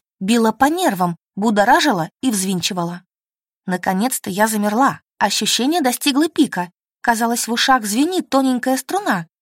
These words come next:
Так неприятно, надсадно, предупреждающе.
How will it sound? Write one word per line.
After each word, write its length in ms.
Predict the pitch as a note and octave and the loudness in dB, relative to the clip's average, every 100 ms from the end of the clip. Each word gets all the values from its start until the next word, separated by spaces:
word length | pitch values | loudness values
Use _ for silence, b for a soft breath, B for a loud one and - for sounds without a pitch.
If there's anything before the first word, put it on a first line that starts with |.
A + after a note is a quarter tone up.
| _ _ | _ _
Так 220 | G#3 - | -6 -2
неприятно, 880 | B3+ C4 C#4 C4 G#3+ D4 F4 A3 F#3+ - | -2 0 0 0 0 -2 -2 -8 -8 -4
надсадно, 720 | A3 G#3+ - B3 D#4+ A#3+ E3 _ _ _ | -4 -2 -2 0 0 -2 -4 _ _ _
предупреждающе. 1160 | - B3+ A#3 B3+ D4+ - D4 A#3 D#3 - F3 | -4 -2 -2 -2 -4 -2 -2 -2 -4 -6 -6